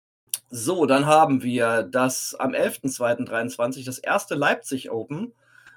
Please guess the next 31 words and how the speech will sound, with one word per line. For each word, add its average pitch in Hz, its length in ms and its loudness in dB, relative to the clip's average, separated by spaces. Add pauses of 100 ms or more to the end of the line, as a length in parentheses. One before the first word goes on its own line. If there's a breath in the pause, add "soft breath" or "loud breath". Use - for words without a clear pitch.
Und 139 140 -2
zwar 143 260 0
in, 127 140 -2
jawohl, 110 420 -4
Leipzig. 110 580 -6
Da 120 140 0
sind 131 240 0
siebzehn 233 380 -2
von 196 160 -6
vierundzwanzig 160 580 -6
angemeldet, 147 460 -2
da 123 60 -2
ist 113 120 -6
also 120 160 -10
noch 127 140 -6
ein 120 80 -14
bisschen 120 360 -8
Platz. - 600 -4 (840)
Leipzig, 151 400 0
schöne 131 200 -2
Stadt, 196 300 0
war 113 120 -2
ich - 140 -8
öfters 160 260 -6
schon. 156 400 -4
Also 120 380 -8
da 117 300 -4
ist 113 160 -10
bestimmt 123 340 -10
die 123 60 -8
Reise 120 500 -4